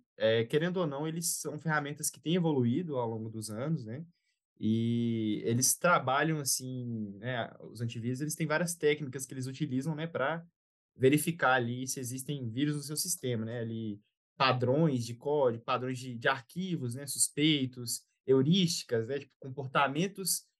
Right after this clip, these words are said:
que são muito comuns, assim, de acontecer no, no seu computador, tipo, ah, o, o, tem algum software aqui que tá regis-, fazendo várias mudanças no registro do seu Windows.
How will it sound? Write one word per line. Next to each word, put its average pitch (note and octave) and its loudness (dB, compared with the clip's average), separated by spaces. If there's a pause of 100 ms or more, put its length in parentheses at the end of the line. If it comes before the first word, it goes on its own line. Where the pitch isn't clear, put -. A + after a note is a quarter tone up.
(160)
que C3 -10
são G3 4
muito F#3 2
comuns, F#3+ 2
assim, D#3 -2
de B2+ -4
acontecer C#3 -2
no, B2+ -6
no B2 -6
seu B2+ -4
computador, A#2+ 0
tipo, - -6
ah, C#3+ 2 (360)
o, G#2+ -2
o, G#2+ -8
tem B2+ 0
algum C3 0
software D3 -2
aqui C#3+ -8
que F3 -8
tá D3+ 2
regis-, D3+ -2
fazendo C3+ -2
várias D#3+ 0
mudanças C#3+ -4
no D3 -8
registro C#3+ -4
do C#3+ -20
seu E3 -2
Windows. B2 -4